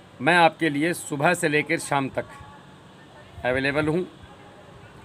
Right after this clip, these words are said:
आपने मुझे नीचे दिए गए मेरे नंबर पर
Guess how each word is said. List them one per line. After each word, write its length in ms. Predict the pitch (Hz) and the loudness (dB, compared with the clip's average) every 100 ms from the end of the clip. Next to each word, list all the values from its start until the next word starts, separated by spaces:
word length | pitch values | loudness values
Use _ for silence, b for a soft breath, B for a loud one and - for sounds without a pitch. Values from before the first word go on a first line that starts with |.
| 123 | 0
आपने 280 | 143 143 160 | 6 6 6
मुझे 340 | 143 156 180 - - - - - | 4 0 -2 -8 -10 -8 -8 -2
नीचे 440 | 135 156 175 214 | 2 4 4 4
दिए 260 | 202 175 170 | 4 4 6
गए 160 | 165 | 6
मेरे 200 | 165 156 | 4 6
नंबर 300 | 156 135 131 | 6 6 2
पर 160 | 139 | -2